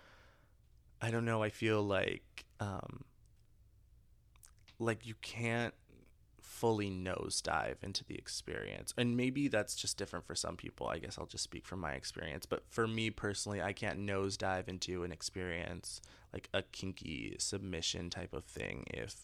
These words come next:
I don't know someone, like, that well. Um, and so that now coming and bringing that into my relationship is really cool because there's really not a lot of limits as to, like, what we can do and what we can try.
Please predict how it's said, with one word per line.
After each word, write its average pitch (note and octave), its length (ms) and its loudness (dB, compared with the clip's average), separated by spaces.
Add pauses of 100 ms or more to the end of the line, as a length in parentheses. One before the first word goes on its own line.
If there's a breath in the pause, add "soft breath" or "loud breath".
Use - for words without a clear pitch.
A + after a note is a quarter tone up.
I F#2+ 100 0
don't E2 260 -4
know - 220 -6
someone, - 480 -6 (120)
like, - 300 -10 (640)
that - 280 0
well. - 300 -2 (380 loud breath)
Um, G2 300 2
and F#2+ 160 0
so G2 160 4
that F#2+ 380 6
now F#2+ 640 2 (380 loud breath)
coming F2+ 440 0
and G2 140 -4
bringing F#2 300 0
that F2 200 2
into F#2+ 180 -4
my F2+ 120 2
relationship - 840 0
is G#2 140 -4
really G1+ 240 -4
cool - 320 -6
because - 540 -6 (560 soft breath)
there's F#2 800 4
really G#2 800 4 (140)
not G2+ 320 4
a F#2+ 40 0
lot F#2 340 4
of A2+ 120 2
limits C3 460 0
as G2 260 2
to, - 80 2
like, F2 260 2
what G2 180 4
we F#2+ 120 -2
can G2 200 -4
do F#2+ 240 2
and F#2 100 0
what E2 120 -2
we F#2+ 100 -2
can F#2+ 160 -6
try. F2 540 2